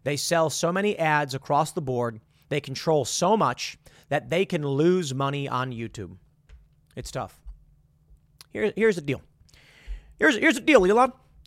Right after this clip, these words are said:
I got super follows turned on, but I got no real reason, reason to post anything. There's some super posts that are there, and sometimes people sign up.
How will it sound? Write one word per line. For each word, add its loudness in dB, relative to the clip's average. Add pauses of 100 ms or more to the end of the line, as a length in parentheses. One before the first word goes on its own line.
(140)
I 4
got 6
super -2
follows 2
turned -4
on, 0
but -6
I -4
got 0
no 2
real 2
reason, -2
reason -2
to -4
post 2
anything. -4
There's 4
some 2 (240)
super 0
posts -4
that -2
are -4
there, -2
and -6
sometimes -6
people -10
sign -8
up. -4